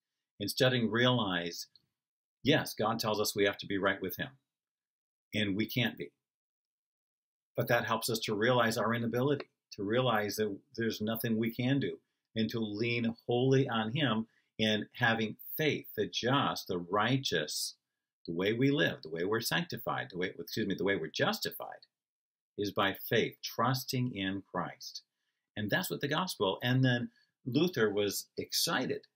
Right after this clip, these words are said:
in the beginning of what we call the modern, the Reformation, the grace, salvation by grace through faith. God saves people not by people keeping a bunch of laws or works or rituals. God saves us because Christ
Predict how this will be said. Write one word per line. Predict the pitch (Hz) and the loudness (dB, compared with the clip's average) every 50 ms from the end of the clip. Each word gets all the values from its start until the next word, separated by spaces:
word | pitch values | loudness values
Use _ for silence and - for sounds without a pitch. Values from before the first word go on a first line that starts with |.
| _ _ _ | _ _ _
in | - 80 82 | -14 -10 -10
the | 82 80 | -8 -6
beginning | 87 90 87 107 104 104 104 98 92 | -4 -2 0 2 2 2 2 0 0
of | 85 78 - - | -2 -2 -4 -6
what | - - 87 | -6 -4 -2
we | 85 90 | -2 -4
call | - - 98 92 92 92 | -2 -2 -2 0 0 -2
the | 90 80 | -2 -4
modern, | 73 85 90 92 90 90 85 73 | -2 0 0 0 0 -2 -4 -4
the | 76 69 | -6 -4
Reformation, | 69 90 92 - - 82 78 80 90 101 - - 127 123 131 127 127 _ _ - - _ _ _ _ _ _ _ _ _ _ _ _ _ _ _ _ _ _ _ _ _ _ _ _ - | -2 -2 -2 -4 -4 -10 -8 -6 -4 -2 -2 0 2 2 0 0 -2 _ _ -20 -20 _ _ _ _ _ _ _ _ _ _ _ _ _ _ _ _ _ _ _ _ _ _ _ _ -12
the | 113 104 - | -8 -8 -4
grace, | - - 107 110 113 123 123 - - - - - _ _ _ _ _ _ _ | 0 2 4 4 4 2 2 0 0 0 -2 -4 _ _ _ _ _ _ _
salvation | - - - 90 90 110 113 110 - 117 113 | -4 -2 0 2 2 2 0 0 -2 -2 -4
by | 110 104 98 | -4 -4 -4
grace | - - 85 85 85 - | -4 -4 -2 -2 -2 -2
through | - - - - | -4 -4 -6 -8
faith. | - - - - - - _ _ _ _ _ _ _ _ - | -8 -10 -10 -12 -14 -20 _ _ _ _ _ _ _ _ -4
God | 101 92 95 101 92 | 0 0 0 2 0
saves | - - 113 123 120 - | 0 0 0 0 0 -2
people | - 104 98 90 85 | -2 -4 -2 -2 -2
not | 85 85 95 107 113 120 127 - _ _ _ _ _ _ _ - | 0 2 2 2 2 2 0 -2 _ _ _ _ _ _ _ -2
by | 95 98 | -2 -2
people | - - 117 107 - 101 95 92 | -2 -2 -6 -4 -2 -2 -2 -2
keeping | - - 113 110 - 101 92 | -2 -4 -4 -4 -2 -4 -4
a | |
bunch | 78 - 90 87 - | -2 -2 -2 -2 -2
of | - 98 | -4 -2
laws | 90 87 85 82 78 80 82 - | 0 0 0 0 0 -2 -2 -2
or | 107 98 | -2 -4
works | 85 78 80 76 76 - - - | -4 -4 -4 -6 -6 -4 -4 -2
or | 110 | 0
rituals. | 110 131 147 143 - - 71 - - - - - - _ _ _ _ _ _ _ _ - | 2 2 2 0 0 -4 -6 -8 -8 -8 -10 -10 -10 _ _ _ _ _ _ _ _ -8
God | 90 87 85 - - | -6 -6 -4 -2 0
saves | - - - 117 113 120 120 117 - | 0 0 2 2 2 2 2 2 2
us | 120 120 123 - - - - _ _ _ _ - | 0 0 0 0 -2 -4 -6 _ _ _ _ -6
because | 92 87 - - 85 80 - - | -6 -4 -4 -6 -6 -4 -6 -8
Christ | - - _ - 127 131 127 113 92 82 80 80 - - - | -10 -10 _ 0 2 2 4 4 2 0 -2 -4 -8 -12 -16